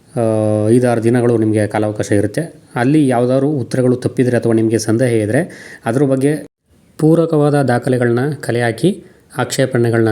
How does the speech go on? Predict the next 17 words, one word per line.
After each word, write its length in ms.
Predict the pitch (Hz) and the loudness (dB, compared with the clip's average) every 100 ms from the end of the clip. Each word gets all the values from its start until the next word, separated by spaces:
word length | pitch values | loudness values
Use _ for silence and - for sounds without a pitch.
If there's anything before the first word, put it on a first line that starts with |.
| 104 - | -2 -6
ಸಲ್ಲಿಸ್ಬೋದು. 840 | - 123 123 - 113 190 - - - - - | -2 -2 -2 -2 0 -2 -4 -20 -20 -10 -2
ಅದು 100 | 131 | 0
ಯಾವ 160 | 127 | 0
ರೀತಿ 200 | 147 147 | -2 0
ಅಂತೇಳಿ 340 | 135 127 123 123 | 0 2 2 2
ನಾಳೆ, 520 | 113 113 107 98 - - - _ - | 2 2 0 -2 -12 -20 -20 _ -8
ಆ, 180 | 120 110 | -2 2
ನಿಮಗೆ, 480 | 107 110 107 104 98 98 - _ - - - - | 2 2 2 2 0 -8 -18 _ -20 -20 -20 -6
ಆ, 920 | 113 104 104 107 98 - _ - 123 110 139 | -4 -2 -4 -6 -10 -18 _ -10 -8 -6 -8
ಕೀ 140 | - 160 | 0 0
ಉತ್ತರಗಳ 340 | 147 139 127 | 2 0 0
ಜೊತೆ 280 | 120 117 120 | -2 2 2
ಒಂದು, 400 | 110 110 104 104 - - - _ - | 2 2 0 -2 -14 -20 -20 _ -4
ಆ, 40 | 113 | 0
ಇದನ್ನು 580 | 107 110 127 127 113 | 2 2 4 4 2
ಇನ್‌ಸ್ಟ್ರಕ್ಷನ್ನು 580 | 110 123 - - 123 123 | 2 0 -2 -4 -2 -2
ಕೂಡ 140 | 123 | -2